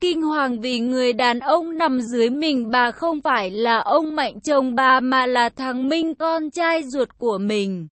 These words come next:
"Trời ơi, Minh, là con, mẹ!" Thằng Minh cũng thảng thốt, nó chân chân nhìn vào cơ thể trần truồng của mẹ, người đàn bà mà nó vừa mới làm tình đầy đê mê và hăng say. Bà Thủy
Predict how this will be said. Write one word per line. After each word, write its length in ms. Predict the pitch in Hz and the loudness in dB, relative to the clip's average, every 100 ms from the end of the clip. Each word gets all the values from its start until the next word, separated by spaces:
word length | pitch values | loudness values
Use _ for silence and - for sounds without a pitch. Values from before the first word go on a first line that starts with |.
| _ _ _ - | _ _ _ -2
"Trời 260 | 285 254 | 4 4
ơi, 480 | - 277 320 320 320 254 | 4 4 4 2 -2 -4
Minh, 460 | 269 302 294 277 262 | -4 -2 -2 -4 -6
là 200 | 294 285 - | -2 -2 0
con, 420 | 302 311 311 294 - | 0 2 0 -6 -6
mẹ!" 320 | 262 247 - - | -4 -4 -4 -4
Thằng 300 | 311 262 269 | -2 0 0
Minh 260 | 330 320 | 0 -2
cũng 260 | 254 226 240 | -6 -8 -6
thảng 340 | 349 302 220 | -4 -4 -4
thốt, 260 | 277 302 349 226 | -4 -4 -4 -6
nó 320 | 247 254 269 | -2 0 0
chân 360 | - 339 320 | 0 0 0
chân 340 | 311 330 302 285 | -4 -4 -2 -2
nhìn 300 | 302 254 208 | -2 -2 0
vào 240 | 240 233 | 0 -2
cơ 260 | 190 339 339 330 | 0 0 0 0
thể 220 | 285 208 | 0 0
trần 340 | 269 247 214 | 0 0 -2
truồng 380 | - 269 233 226 | -4 0 2 0
của 260 | - 262 208 | -2 0 0
mẹ, 340 | 226 220 196 - | -2 -4 -6 -8
người 340 | 240 262 247 | 0 2 4
đàn 340 | 262 247 233 | 2 0 0
bà 280 | 247 254 247 | 2 2 2
mà 300 | 233 247 240 | 0 2 2
nó 280 | 233 226 220 | 2 2 0
vừa 360 | 220 311 277 226 | -2 0 2 2
mới 320 | 226 214 247 | 2 0 0
làm 320 | 311 285 240 | 0 0 0
tình 400 | 311 285 240 233 | -2 -2 -2 2
đầy 220 | 269 254 | 2 2
đê 280 | 220 320 311 | 2 0 0
mê 440 | 294 285 269 254 240 _ | 0 0 0 0 -8 _
và 260 | 208 240 202 | -2 -2 0
hăng 300 | 254 277 269 - | -2 -2 -2 -2
say. 440 | 339 330 330 302 | -2 -2 -4 -8
Bà 280 | 247 262 247 | 0 4 4
Thủy 340 | - 294 240 | 0 -6 -4